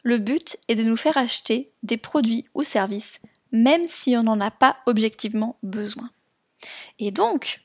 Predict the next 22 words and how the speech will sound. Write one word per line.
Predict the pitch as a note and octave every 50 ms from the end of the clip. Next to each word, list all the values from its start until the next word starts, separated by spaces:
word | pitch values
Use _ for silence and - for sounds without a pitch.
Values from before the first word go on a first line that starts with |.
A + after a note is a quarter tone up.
| _
pour | - - A3+
nous | A3+ A3
faire | - A4 A#4 F4+
acheter | C#4+ C#4 C4+ - - C4+
des | A#3+ A#3+ B3
choses | B3 - C#4+ C4+ C4 A#3+ A3 -
dont | B3 A#3 A3+
nous | B3 C#4
n'avons | B3 A3 G#3 G#3 A3 A3
pas | G#3 A#3 G#3
besoin, | G3+ G3 G3 G3+ A3+ A#3 C#4 F#4 - - - - - _ _ _ - - - - - - - - - - - _ _ _ _ _ _ _ -
le | C#4 A#3 A#3 A#3
principe | - - - C4 B3+ - - - F#4 F#4 - - -
va | A3+ A#3+ A#3
être | C4 D4 - - - A#3
de | G#3 A3+
maintenir | A3 A3+ A#3 C4 C#4+ - - D4 C4+ C#4 C#4+ D#4 D4+ -
un | - - A#3+ A#3+
état | A#3+ A#3 B3
d'esprit | A3 A#3+ A#3 - - - D4+
de | B3+ A3 G#3+
manque, | G3 G3 G3 G3+ G#3 A3 A3 A3 - - - - -